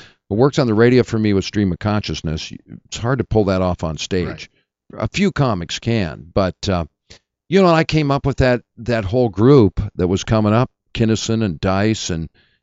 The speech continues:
Speaker 1: and all those guys, Bob Saget from Philly, and, uh, you know, all, that era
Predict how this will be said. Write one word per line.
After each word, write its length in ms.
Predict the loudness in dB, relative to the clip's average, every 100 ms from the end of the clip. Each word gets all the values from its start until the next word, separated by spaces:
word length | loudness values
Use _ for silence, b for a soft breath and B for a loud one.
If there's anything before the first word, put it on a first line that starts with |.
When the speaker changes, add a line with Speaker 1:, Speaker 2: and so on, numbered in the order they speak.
| -8
Speaker 1:
and 80 | -2
all 160 | 2
those 240 | 4 2 2
guys, 400 | 0 0 -2 -4
Bob 300 | -2 -2 -2
Saget 440 | -2 0 0 -4
from 160 | -6 -6
Philly, 400 | 0 0 2 2
and, 180 | 0 -2 -6 b b -8
uh, 60 | -6
you 240 | -2 0
know, 180 | 2 0
all, 380 | -2 -4 -4 0
that 320 | 2 2 2
era 440 | 0 2 -2 -8